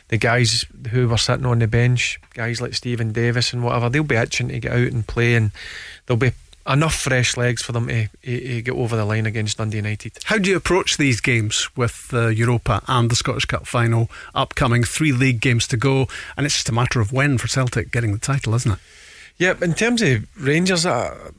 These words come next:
Speaker 1: he may look to maybe rest a few, but I, th-, I still think he'll put out pretty strong teams,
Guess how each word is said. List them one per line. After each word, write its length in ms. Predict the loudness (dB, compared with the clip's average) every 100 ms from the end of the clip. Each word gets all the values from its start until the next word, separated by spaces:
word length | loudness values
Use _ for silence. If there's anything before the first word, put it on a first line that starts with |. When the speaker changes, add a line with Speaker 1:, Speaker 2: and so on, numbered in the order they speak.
| -20 -6
Speaker 1:
he 140 | 0
may 300 | 2 2 2
look 260 | 2 0 -4
to 140 | -4 -2
maybe 300 | 0 0 -2
rest 720 | -4 -10 -6 0 2 0 -2
a 80 | -6
few, 240 | -2 -2
but 160 | 0 -4
I, 60 |
th-, 240 | -6 -6 -4
I 40 |
still 300 | -2 -2 -2
think 240 | 0 0
he'll 80 | -2
put 200 | 0 0
out 180 | 0 -4 -8 -6
pretty 240 | -4 -2
strong 260 | -2 0 -2
teams, 400 | 0 -2 -2